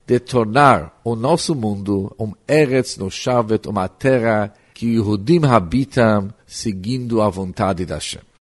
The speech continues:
E esta diferença básica, deserto de um lado e uma terra cultivada e habitada conforme a vontade da Hashem,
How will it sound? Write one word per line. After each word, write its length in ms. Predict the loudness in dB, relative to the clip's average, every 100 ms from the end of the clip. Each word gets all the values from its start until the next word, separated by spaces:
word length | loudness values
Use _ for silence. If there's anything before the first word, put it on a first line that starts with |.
| -18 -4
E 160 | 0
esta 340 | 4 4 4 2
diferença 580 | 2 0 -2 0 2 2
básica, 560 | 4 2 0 -8 -20 _
deserto 720 | -4 2 2 6 8 8 6 2
de 100 | 2
um 180 | 2
lado 380 | 2 0 -2 -8 _ _ _ -4
e 100 | -2
uma 220 | 0 -4
terra 500 | -2 6 6 6 2
cultivada 880 | -2 -8 -6 -2 0 2 0 -2 -12 _ _ _ _ -6
e 140 | 0
habitada 680 | 2 2 0 2 2 2 0
conforme 580 | -10 -10 -4 4 4 6
a 40 |
vontade 500 | 2 -2 -2 -2 -2
da 80 | -2
Hashem, 320 | -4 -6 -14